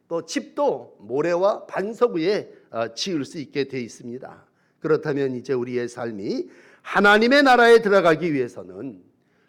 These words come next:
천국에 들어가는 성도의 삶은 어떠한 것이냐?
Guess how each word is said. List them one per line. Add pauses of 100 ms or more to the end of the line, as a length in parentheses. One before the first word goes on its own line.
천국에
들어가는
성도의
삶은 (280)
어떠한
것이냐?